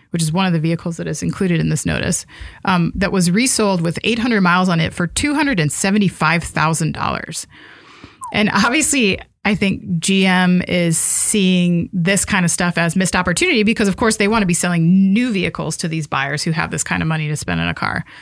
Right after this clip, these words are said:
But I also saw a Choco Taco on sale this week for a hundred and fifty dollars.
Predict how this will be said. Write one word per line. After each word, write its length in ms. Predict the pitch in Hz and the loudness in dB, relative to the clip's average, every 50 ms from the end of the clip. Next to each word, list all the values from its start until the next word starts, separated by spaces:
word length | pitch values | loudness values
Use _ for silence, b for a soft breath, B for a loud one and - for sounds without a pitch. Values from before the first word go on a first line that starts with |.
| B B B B B B - | B B B B B B -2
But 360 | - 175 175 170 - - _ _ _ _ - | 0 0 2 0 -2 -4 _ _ _ _ 0
I 160 | 190 208 247 294 | 2 2 4 4
also 260 | 320 311 - - 226 | 2 2 2 0 0
saw 380 | 190 - 208 185 180 180 175 - - | 0 2 2 2 2 2 0 0 -2
a 60 | 175 | -4
Choco 400 | 170 - 214 208 - - 208 180 | -2 0 0 0 0 0 -2 -2
Taco 440 | - - 247 269 294 - 233 185 175 | 0 2 4 4 4 2 0 0 0
on 300 | 170 - - 165 165 160 | 2 2 2 2 2 2
sale 420 | - - 165 165 165 165 165 170 170 | 0 0 -2 0 0 0 0 -2 0
this 240 | 170 180 170 - - | 0 0 -2 -2 -2
week 180 | - - 165 | -2 -4 -4
for 160 | - - 202 | -2 -2 0
a 60 | 190 175 | 0 0
hundred 320 | - 202 196 190 190 170 | 0 0 0 0 2 0
and 120 | 165 151 151 | 0 0 -2
fifty 260 | - 190 170 - - | -2 -4 -4 -2 -2
dollars. 640 | 180 214 262 277 202 - - - - - - - | 2 4 4 4 4 2 0 -4 -6 -6 -6 -8